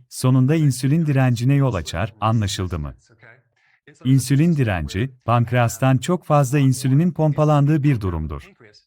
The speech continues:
Bu durumda insülin reseptörler tarafından alınamaz ve bu nedenle vücudun bazı bölümlerinde düşük insüline,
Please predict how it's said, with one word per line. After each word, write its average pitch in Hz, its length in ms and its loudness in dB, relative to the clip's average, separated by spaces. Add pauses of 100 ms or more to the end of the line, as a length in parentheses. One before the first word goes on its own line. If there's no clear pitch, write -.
(160)
Bu 147 180 -2
durumda 156 380 2
insülin 143 540 0
reseptörler 135 720 0
tarafından 135 520 0
alınamaz 127 600 -2 (100)
ve 113 200 -2
bu 160 100 2
nedenle 147 480 2
vücudun 135 460 0
bazı 131 360 0
bölümlerinde 135 640 2
düşük 107 300 -6
insüline, 82 540 -2